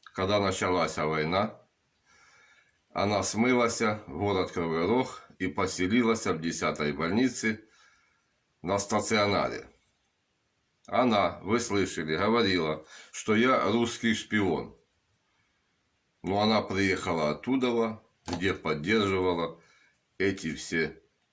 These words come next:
ситуации, которые сейчас происходят у нас в стране.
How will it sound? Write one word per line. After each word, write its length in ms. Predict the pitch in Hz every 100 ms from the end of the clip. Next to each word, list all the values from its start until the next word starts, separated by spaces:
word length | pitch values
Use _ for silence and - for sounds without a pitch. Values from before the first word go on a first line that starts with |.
| _ _ _ _ _ _ _ _ _ _ _ _ _ _ _ _ _ _
ситуации, 760 | - - 95 95 117 117 - 95
которые 460 | 92 92 101 95
сейчас 440 | 85 82 - 92 87
происходят 680 | 87 82 76 82 90 85 78
у 80 | 78
нас 200 | 78 -
в 40 |
стране. 460 | 82 78 76 -